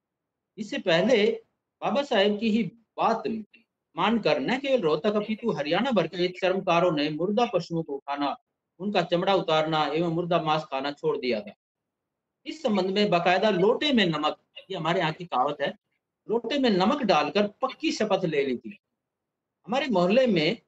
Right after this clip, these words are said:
उसके बाद हडवारी वाली जगह का इस्तेमाल बंद हो गया था। हडवारी आप समझते हैं, जहाँ चमड़ा उतारा जाता है। अ, अपने बचपन के, अ, में मेरे पिता भी मुर्दा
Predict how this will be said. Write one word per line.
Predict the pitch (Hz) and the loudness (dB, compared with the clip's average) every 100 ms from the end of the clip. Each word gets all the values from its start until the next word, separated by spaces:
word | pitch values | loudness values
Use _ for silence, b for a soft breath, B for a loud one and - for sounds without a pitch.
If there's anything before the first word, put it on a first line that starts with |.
| _ _ _ _ | _ _ _ _
उसके | - - 208 | -10 -4 0
बाद | 165 160 208 | 2 2 2
हडवारी | 170 - - 156 190 285 | -2 -6 -4 0 2 2
वाली | 277 190 185 | 2 4 4
जगह | 175 165 156 | 2 2 2
का | 160 | 2
इस्तेमाल | 160 156 160 165 | 0 -2 -2 -2
बंद | 165 - 175 156 | -2 -4 -4 -2
हो | 131 | -2
गया | 120 117 | 0 -2
था। | 113 113 _ _ - | -6 -16 _ _ -10
हडवारी | 165 185 190 | -2 2 4
आप | 196 175 | 4 2
समझते | 190 190 175 | -2 -4 -4
हैं, | 233 302 | -4 -2
जहाँ | 180 160 160 | -2 -2 0
चमड़ा | 170 151 143 | -2 0 -2
उतारा | 139 123 | 0 -2
जाता | 120 113 - | -2 -4 -6
है। | 101 _ _ _ _ _ _ _ | -18 _ _ _ _ _ _ _
अ, | 156 185 196 180 - | 0 2 2 0 -4
अपने | 202 294 320 | -6 -4 -2
बचपन | 196 - - 311 | -2 -4 -4 -6
के, | 311 190 180 226 - _ _ _ _ _ _ _ - | 0 2 2 0 -6 _ _ _ _ _ _ _ -4
अ, | 185 | -2
में | 208 220 233 | 2 2 4
मेरे | 226 - - 302 | 2 -2 -8 -6
पिता | - 233 214 | -4 -2 0
भी | 202 | 2
मुर्दा | 202 202 208 240 165 | 2 0 2 2 2